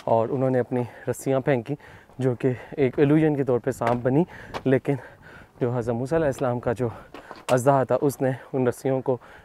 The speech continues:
या उन छोटे स्नेक को खा लिया। और वो जितने भी, अ, जादूगर थे, उनको समझ आ गई कि यार, ये वक्त का नबी है और ये ताकत सिर्फ़ और सिर्फ कोई बड़ी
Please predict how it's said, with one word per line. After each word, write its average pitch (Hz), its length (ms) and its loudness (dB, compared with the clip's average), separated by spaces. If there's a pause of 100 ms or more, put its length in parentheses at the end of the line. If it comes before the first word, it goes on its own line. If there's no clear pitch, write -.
(120)
या 127 240 4
उन 120 260 -2 (680)
छोटे 131 240 0
स्नेक 131 320 -2 (140)
को 120 100 2
खा 113 200 0
लिया। 127 240 0 (680)
और 180 120 10
वो 143 320 6 (340)
जितने 131 300 0
भी, 127 260 2 (580)
अ, 117 280 -4 (840)
जादूगर 139 480 4
थे, 120 100 0 (560)
उनको 190 200 6
समझ 135 260 2
आ 110 120 2
गई 120 160 0
कि 120 200 -4
यार, 120 200 2
ये 127 340 2
वक्त 123 180 0
का 156 100 4
नबी 135 380 0
है 123 140 -2 (500)
और 113 320 4
ये 117 140 2
ताकत 113 340 0
सिर्फ़ 127 280 -2
और 127 60 2
सिर्फ 123 260 0 (720)
कोई 127 140 2
बड़ी 127 340 2